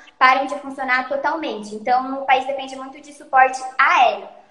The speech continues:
Fora isso, tem a situação, ah, de poderes militares paralelos,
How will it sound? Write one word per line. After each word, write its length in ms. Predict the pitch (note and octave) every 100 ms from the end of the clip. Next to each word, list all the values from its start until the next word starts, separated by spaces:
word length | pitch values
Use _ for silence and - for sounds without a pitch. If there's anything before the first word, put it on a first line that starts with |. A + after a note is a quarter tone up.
| _ _
Fora 280 | D#4 F4
isso, 240 | D4 D#4+ E4
tem 180 | D#4+ D4+
a 40 |
situação, 680 | D4 D4 C#4+ C#4 C#4 C#4 C4 _ _ _ _ -
ah, 440 | C#4 C4+ C4 C4
de 140 | B3
poderes 1040 | C#4+ D4 C#4+ C#4+ C#4+ C#4 C4+ B3 A#3 A3+ -
militares 540 | C4 C4+ C4+ C4 C4
paralelos, 800 | - B3+ B3 A3+ A#3+ - - -